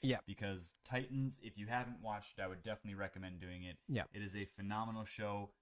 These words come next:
Speaker 2: A little bit slow on the upstart, especially in season one, but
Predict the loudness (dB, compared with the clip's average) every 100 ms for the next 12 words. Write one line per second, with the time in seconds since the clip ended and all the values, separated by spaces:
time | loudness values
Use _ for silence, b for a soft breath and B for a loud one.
0 | _ -6 -2 2 4 4 2 -2 2 6
1 | 6 6 4 0 -2 0 0 0 -4 -4
2 | -2 -2 -2 -2 -2 -4 -2 -2 0 2
3 | 0 -2 -8 _ _ -8 0 2 2 -2